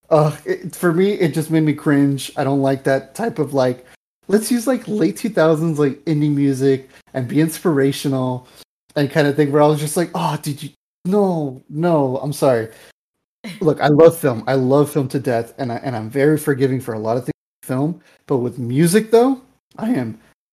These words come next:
Speaker 1: very picky about that shit. Like, I love music. I feel like I'm I'm a bigger music, music kind of, like, uh, person than film, because I, I,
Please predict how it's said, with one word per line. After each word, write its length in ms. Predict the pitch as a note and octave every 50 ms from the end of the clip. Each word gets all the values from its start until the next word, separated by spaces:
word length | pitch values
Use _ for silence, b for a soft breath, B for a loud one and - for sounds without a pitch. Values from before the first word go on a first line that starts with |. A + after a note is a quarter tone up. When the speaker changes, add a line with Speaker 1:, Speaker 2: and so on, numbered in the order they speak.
| _ _ _ _ _ -
Speaker 1:
very 420 | - D#3 D#3 E3+ F3+ F3 D3+ C#3 -
picky 300 | - C#3+ A#2+ - - B2+
about 240 | G#2+ - A2 -
that 160 | - A#3+ A#3+ -
shit. 300 | - - - - - -
Like, 160 | - A#2 - -
I 60 | D3
love 300 | D3+ C#3+ D3 D3+ D3 C#3
music. 240 | C#3+ D3 B2+ C#3+ D3
I 80 | - B2+
feel 160 | - F3 D#3+
like 140 | D3 C#3+ C#3+
I'm 100 | C3+ C3 - _ _ _ _ _ _ _ -
I'm 100 | C3+ B2+
a 80 | C3 A#2
bigger 360 | G#2+ D3 C#3+ C3+ C#3 C#3 C3 A#2+ - -
music, 460 | - C3 C3 C3 A#2 C3+ C3 - -
music 440 | D3+ C#3 C3 B2+ A#2+ C3 B2 B2 -
kind 160 | - C#3 B2+
of, 100 | B2 G#2+
like, 280 | G#2+ A2 A2 A2 - -
uh, 280 | A#2 A2 G#2+ G#2+ A1+ - _ _ _ _ _ _ _ _
person 360 | - D3+ C#3 C3 - D3 C#3 A#2+
than 120 | A#2 A#2+
film, 440 | - - C3 B2+ C#3+ E3+ A3 A3 - _ _ _ _ _ _ _ _ -
because 340 | - B2 - D3 B2+ A2+ A#2+
I, 120 | A#2+ A2 D2+
I, 120 | F#2